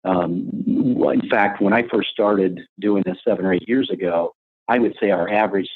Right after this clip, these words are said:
savings analysis for a case was in the high forties, uh, to, to, you know, mid fifties.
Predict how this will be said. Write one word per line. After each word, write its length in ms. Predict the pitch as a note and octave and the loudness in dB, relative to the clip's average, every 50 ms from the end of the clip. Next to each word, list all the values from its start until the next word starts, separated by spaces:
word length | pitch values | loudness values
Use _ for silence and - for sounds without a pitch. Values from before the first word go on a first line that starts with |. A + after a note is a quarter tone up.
| - | -2
savings 280 | A#2+ A#2 A2 G#2+ G2+ - | -2 0 0 0 -2 -2
analysis 560 | F#2+ F2+ F2+ F2+ F2 F2 F#2 F2+ - - F2+ - - | -2 -2 -2 -2 -2 -2 -2 -4 -6 -8 -12 -8 -4
for 100 | - F2+ | -2 -2
a 80 | F2+ F2+ | -2 -2
case 300 | - - G#2+ G2+ G2 G2 - - | -2 0 0 0 0 0 -2 -4
was 140 | F#2 - - | -4 -2 0
in 80 | F#2 F#2 | 2 2
the 100 | F#2 F2 | 2 2
high 280 | - G2+ G2 G2 F#2 - - | 0 0 -2 -2 -2 -2 -2
forties, 420 | G#2 G2+ G2+ F#2+ F#2+ F#2+ F#2+ F2+ - - _ _ _ - - _ _ _ _ _ _ _ _ | -2 0 0 2 2 2 0 0 -2 -8 _ _ _ -20 -20 _ _ _ _ _ _ _ _
uh, 300 | G2+ F#2 F#2 F2+ F2+ F2+ - - - | -2 0 2 2 2 0 0 -2 -2
to, 220 | G#2 F#2+ F#2+ F2+ F2 - | 0 0 0 0 -2 -2
to, 260 | - F#2+ F2+ F2+ - - | -2 0 0 -2 -2 -2
you 120 | - G#2 | -2 0
know, 100 | F2+ F2+ | 0 2
mid 260 | F#2 F#2+ G2+ G2 - - - | 2 2 2 0 -2 -4 -4
fifties. 480 | G#2 G2+ G2+ - - F2 D#2+ - - | -4 -4 -4 -2 -2 -2 -2 -2 -2